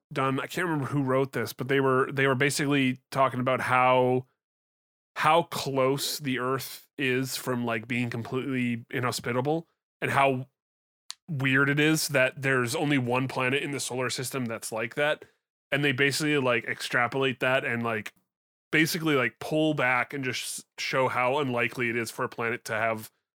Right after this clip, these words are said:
life. Obviously, for everything we know, a big part of me when I was a kid was like, "Well, what if aliens don't have to breathe oxygen?"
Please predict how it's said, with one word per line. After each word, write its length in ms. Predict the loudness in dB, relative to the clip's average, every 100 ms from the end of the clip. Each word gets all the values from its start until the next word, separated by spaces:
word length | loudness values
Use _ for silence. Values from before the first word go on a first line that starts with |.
| _
life. 480 | 0 2 4 2 -6 -20 _ _
Obviously, 500 | 4 4 2 2 2
for 180 | 2 2
everything 360 | 2 0 -2 -2
we 100 | -2
know, 400 | 0 2 0 -4 _ _ _ _
a 60 | 2
big 220 | 2 4
part 240 | 4 4
of 100 | 4
me 160 | 0 2
when 120 | 2
I 60 | 2
was 100 | 0
a 60 |
kid 200 | -2 -2
was 200 | -2 0
like, 200 | 0 2
"Well, 140 | 2 2
what 180 | 4 4
if 140 | 2
aliens 500 | 0 2 2 2 0
don't 200 | 0 0
have 180 | 2 0
to 60 | -2
breathe 200 | -4 0
oxygen?" 580 | 0 -2 -6 -6 -8